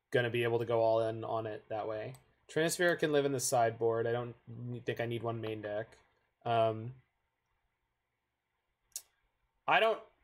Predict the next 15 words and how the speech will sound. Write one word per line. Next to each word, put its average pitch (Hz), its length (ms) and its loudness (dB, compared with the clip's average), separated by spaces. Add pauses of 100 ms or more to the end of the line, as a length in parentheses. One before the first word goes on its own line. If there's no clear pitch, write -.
(160)
<sighs> - 40 -10 (2500)
I 175 100 6
don't 208 220 2
hate - 540 0 (120)
the 202 140 4
Karns, 226 720 0 (1400)
but 165 80 4
let's 170 180 2
see 202 120 2
what 175 160 4
other 139 200 4
changes 127 460 -6
we're 131 120 -8
gonna 131 160 -8
make. - 420 -14